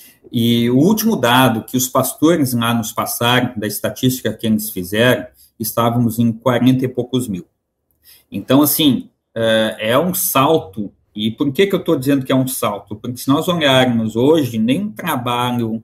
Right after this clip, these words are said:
luterano no mundo, em tão pouco tempo, nós vemos com tanto êxito, assim, pelo menos no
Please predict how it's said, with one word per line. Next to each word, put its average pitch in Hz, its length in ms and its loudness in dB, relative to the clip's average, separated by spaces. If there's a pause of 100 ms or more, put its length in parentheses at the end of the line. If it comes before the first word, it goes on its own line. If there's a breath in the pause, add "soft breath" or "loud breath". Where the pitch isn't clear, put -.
luterano 117 560 -2
no 302 120 -4
mundo, 208 340 -2
em 135 100 -4
tão 143 240 -4
pouco 135 320 -10
tempo, 127 380 -6
nós 147 240 -8
vemos 131 240 -4
com 131 140 -10
tanto 131 340 -4
êxito, 143 460 2
assim, - 220 -16 (260)
pelo 104 120 -14
menos 120 200 -10
no 135 320 -8